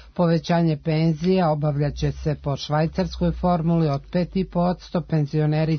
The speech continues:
će dobiti krajem januara ili početkom februara po dvadeset hiljada dinara, a sto dvadeset hiljada zdravstvenih radnika jednokratno po deset hiljada.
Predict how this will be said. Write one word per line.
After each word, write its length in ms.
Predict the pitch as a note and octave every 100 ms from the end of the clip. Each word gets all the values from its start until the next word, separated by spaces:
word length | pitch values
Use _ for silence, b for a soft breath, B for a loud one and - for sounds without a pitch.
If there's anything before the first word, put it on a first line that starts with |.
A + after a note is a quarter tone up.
| -
će 100 | D3+
dobiti 460 | D#3 C#3 D#3 D3+
krajem 360 | C3+ D#3 D3+ D3
januara 480 | D3+ D3+ D3 C3+ C3+
ili 220 | C3 C3
početkom 560 | C3+ B2+ D3+ - C#3 B2+
februara 680 | D3+ C#3 C#3 C#3 C3+ C3 B B B B B -
po 140 | F#3
dvadeset 640 | D#3 C#3+ D3+ D3 D3+ - -
hiljada 500 | - D3 C#3+ B2 C3
dinara, 840 | C3 B2+ C3 D3+ F3+ F#3 F3 E3
a 180 | D#3 E3
sto 340 | E3 - F#3 E3+
dvadeset 640 | C#3 D3+ D3 F3 - C3
hiljada 540 | - E3 E3+ D#3 D3+ C#3+
zdravstvenih 920 | - D3 C#3+ C#3 - D3+ C#3 B2+ D#3+
radnika 520 | E3 D#3+ E3 D#3+ D#3
jednokratno 840 | C#3+ D3 C3+ D#3+ - D#3 - D#3+
po 200 | D3 D#3+
deset 400 | D3 D3+ C#3+ C3
hiljada. 400 | - B2 A2+ A#2